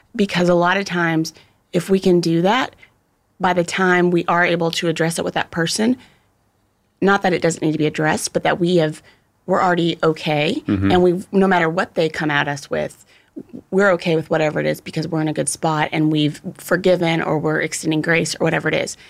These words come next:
Speaker 1: You know, recently I received a message from someone, and I know this person, um, pretty well. And the tone of it, and this goes back to don't text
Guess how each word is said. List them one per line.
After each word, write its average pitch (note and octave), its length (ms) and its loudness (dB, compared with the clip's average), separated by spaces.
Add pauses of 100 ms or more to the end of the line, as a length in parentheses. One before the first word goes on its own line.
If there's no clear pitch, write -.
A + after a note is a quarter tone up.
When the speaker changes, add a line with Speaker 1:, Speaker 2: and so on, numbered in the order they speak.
(200)
Speaker 1:
You F#3+ 80 2
know, E3+ 240 2 (240)
recently F3+ 400 2
I E3 80 2
received E3 520 -2 (280)
a E3+ 80 2
message E3+ 360 2
from E3 140 2
someone, D#3+ 440 2 (100)
and D#3+ 480 0 (120)
I E3+ 120 0
know E3+ 160 4
this E3 160 0
person, E3 420 -2 (360)
um, F3 420 0 (880)
pretty G#3 180 0
well. F#3+ 380 2 (400)
And F#3+ 420 2
the F3+ 220 0 (280)
tone C#4+ 360 2
of F3+ 100 0
it, F3+ 100 2
and F#3+ 100 0
this F#3+ 120 0
goes F#3+ 140 2
back F3 200 0
to D#3+ 120 -2
don't E3 340 -2
text - 540 -6